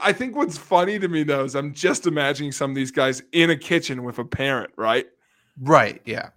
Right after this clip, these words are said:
Speaker 1: Like
Speaker 2: Absolutely.
Speaker 1: Terrell Suggs <laughs> in a kitchen with your mom
Speaker 2: <laughs>
Speaker 1: being like, "We really want Jimmy to come play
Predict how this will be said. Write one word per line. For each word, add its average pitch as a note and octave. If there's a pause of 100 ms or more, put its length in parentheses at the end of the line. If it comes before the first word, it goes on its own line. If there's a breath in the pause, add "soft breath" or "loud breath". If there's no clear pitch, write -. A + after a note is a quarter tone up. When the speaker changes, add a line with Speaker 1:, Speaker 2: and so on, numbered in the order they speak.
(440)
Speaker 1:
Like D#3+
Speaker 2:
Absolutely. G2+
Speaker 1:
Terrell E3+
Suggs - (280)
<laughs> -
in -
a D4
kitchen F3
with D#3
your E3
mom C3+ (100)
Speaker 2:
<laughs> -
Speaker 1:
being D3
like, E3 (240 loud breath)
"We C#3+
really C#3+
want B2
Jimmy A#2+
to A2
come G#2+
play A2+